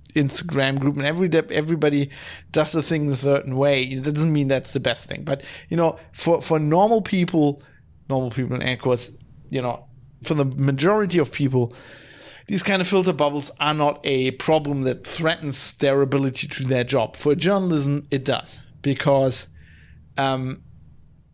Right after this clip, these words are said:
journ-, journalists are, they basically make their living from being well informed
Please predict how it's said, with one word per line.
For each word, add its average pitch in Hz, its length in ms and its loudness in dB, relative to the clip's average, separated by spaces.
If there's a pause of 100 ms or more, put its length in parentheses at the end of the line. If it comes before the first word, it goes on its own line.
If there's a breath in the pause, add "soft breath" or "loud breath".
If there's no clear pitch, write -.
(400)
journ-, 214 640 -2
journalists 160 720 0 (140)
are, 131 580 2 (800)
they 160 220 0
basically 226 560 -2
make 185 320 0
their 160 100 4
living 147 360 0
from 127 280 -2
being 139 400 2
well 135 260 2
informed 123 680 -2